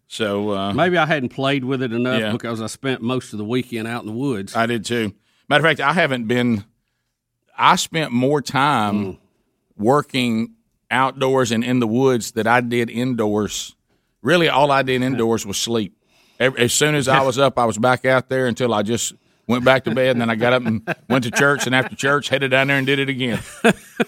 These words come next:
Speaker 1: Uh, I mean, it is, uh,
Speaker 2: Our schedule was a little different, but the same thing. We, uh,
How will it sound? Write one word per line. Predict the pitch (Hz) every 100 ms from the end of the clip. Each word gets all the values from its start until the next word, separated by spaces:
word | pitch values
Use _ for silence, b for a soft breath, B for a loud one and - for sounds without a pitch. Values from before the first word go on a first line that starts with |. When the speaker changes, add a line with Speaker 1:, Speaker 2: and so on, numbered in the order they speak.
| -
Speaker 1:
Uh, | - 127 139
I |
mean, | 190 131 -
it | 139 151
is, | 143 117 -
uh, | 110 101
Speaker 2:
Our | 147
schedule | 175 - - 170 165 147 127
was | 123
a | 123
little | 139 147
different, | 127 139 - 110 107
but | 117 -
the | 98
same | - 127 123
thing. | - 139 123
We, | 123 185 185
uh, | 147 117